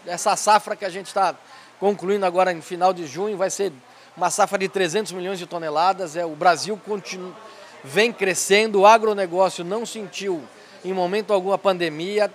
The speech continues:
é um setor que cresce, é um terço do pib, então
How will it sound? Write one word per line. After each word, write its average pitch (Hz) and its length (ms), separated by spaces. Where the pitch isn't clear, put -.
é 180 100
um 208 100
setor 196 480
que - 200
cresce, 196 480
é - 20
um 202 80
terço 185 320
do 175 100
pib, 196 400
então 233 380